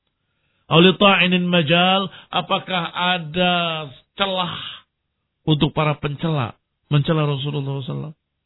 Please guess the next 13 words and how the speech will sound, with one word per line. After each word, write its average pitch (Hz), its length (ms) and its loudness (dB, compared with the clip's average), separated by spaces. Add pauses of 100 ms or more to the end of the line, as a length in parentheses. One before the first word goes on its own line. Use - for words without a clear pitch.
(1800)
Qauluhu, 190 560 2 (960)
ucapan 175 400 0
Yeshaya, 139 800 -2 (400)
ya 147 240 0
Quddusar 139 560 -4
Rabbi. 131 640 -6 (1300)
Maknahu, 175 640 -4
maknanya 160 640 -4
adalah, 120 400 -6 (320)
"Ya 160 240 0
man 135 400 -2
tahharahur 113 960 -4
Rabb." 131 240 -4